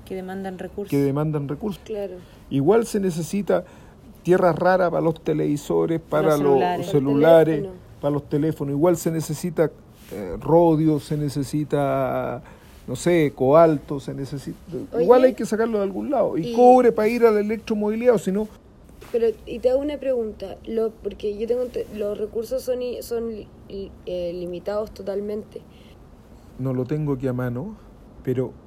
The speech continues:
Speaker 2: la mina de Chuquicamata, que es la más grande del mundo, que tiene un rajo de tres kilómetros.
Speaker 3: Un rajo
Speaker 2: Tre-,
Speaker 3: el, la,
Speaker 2: el,
Speaker 3: la,
Speaker 2: el,
Speaker 3: el
Speaker 2: el
Speaker 3: hoyo.
Speaker 2: open pit de
Speaker 3: El hoyo,
Speaker 2: tres kilómetros.
Speaker 3: el hoyo.
Speaker 1: Minería abierta, o sea, al cielo
Speaker 2: Claro,
Speaker 1: abierto.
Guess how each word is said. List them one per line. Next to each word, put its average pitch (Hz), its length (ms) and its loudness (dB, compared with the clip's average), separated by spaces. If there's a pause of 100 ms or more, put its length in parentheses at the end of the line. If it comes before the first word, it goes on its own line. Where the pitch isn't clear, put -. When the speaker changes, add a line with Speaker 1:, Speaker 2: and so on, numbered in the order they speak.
(180)
Speaker 2:
la 123 160 -2
mina 185 180 0
de 175 100 0
Chuquicamata, 139 680 -4
que 120 80 -6
es 123 40 -6
la 120 120 -6
más 139 160 -2
grande 135 320 -8
del 120 100 -6
mundo, 107 480 -10 (880)
que 123 120 -8
tiene 135 180 -2
un 131 180 -4
rajo 143 520 -2 (320)
de 120 80 -2
tres 156 260 -2
kilómetros. 131 720 -6 (360)
Speaker 3:
Un 208 120 -8
rajo 202 220 -8
Speaker 2:
Tre-, 214 120 -2
Speaker 3:
el, 202 380 -6
la, 180 80 -8 (420)
Speaker 2:
el, 123 120 -2
Speaker 3:
la, 120 140 -6
Speaker 2:
el, 127 180 -2
Speaker 3:
el 117 100 -6
Speaker 2:
el - 0 - (160)
Speaker 3:
hoyo. 135 160 6
Speaker 2:
open 123 260 -2
pit 127 220 -10 (600)
de 117 100 -4
Speaker 3:
El 226 40 0
hoyo, 208 80 -2
Speaker 2:
tres 160 140 0
kilómetros. - 0 -
Speaker 3:
el 220 60 -4
hoyo. - 100 2 (100)
Speaker 1:
Minería 208 140 2
abierta, 208 420 -2
o 165 40 -14
sea, - 180 -12
al 170 180 -12
cielo - 20 -20 (140)
Speaker 2:
Claro, 120 160 2
Speaker 1:
abierto. 165 280 -8